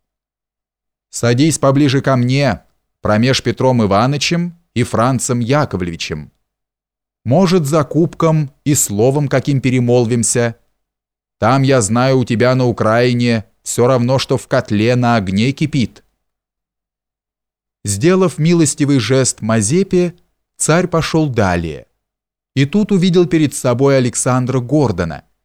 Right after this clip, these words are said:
стоявшего как раз на его пути в своем шутовском наряде. «Это что такое?» с новым изумлением воскликнул он. «Опять какой-нибудь новый сюрприз мне?»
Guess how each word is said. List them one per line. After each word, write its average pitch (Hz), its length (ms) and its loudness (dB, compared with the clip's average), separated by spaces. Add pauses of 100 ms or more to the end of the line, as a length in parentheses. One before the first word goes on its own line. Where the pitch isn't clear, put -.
(160)
стоявшего 113 720 0
как 107 180 -2
раз 117 240 0
на 113 80 -2
его 107 240 0
пути 165 500 -6 (220)
в - 60 -8
своем 107 420 0
шутовском 104 640 -2
наряде. 98 540 -2 (1120)
«Это 151 360 2
что - 260 -2
такое?» 107 640 0 (200)
с - 160 -12
новым 123 380 0
изумлением 117 720 0
воскликнул 104 640 -2
он. 82 240 -2 (720)
«Опять 117 420 0
какой-нибудь 127 680 0
новый 120 300 0
сюрприз 107 580 -4
мне?» 165 360 -2